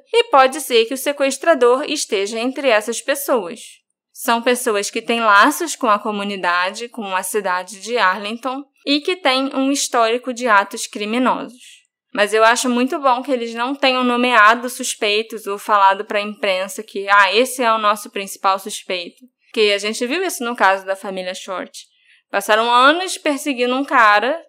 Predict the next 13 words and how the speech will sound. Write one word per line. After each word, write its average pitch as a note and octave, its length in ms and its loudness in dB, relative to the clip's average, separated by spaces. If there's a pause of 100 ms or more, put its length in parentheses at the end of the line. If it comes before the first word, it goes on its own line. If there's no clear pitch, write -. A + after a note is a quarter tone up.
(200)
acabaram A3+ 460 4
com C4+ 80 -2
a C#4+ 60 0
vida C4 280 0
dele A3+ 360 -2
e C4 40 0
no C4 100 0
final B3 320 -2
das A#3 160 -4
contas A3 300 -16
ele A3 220 -4
era G#3 260 -2
inocente, F#3+ 560 -10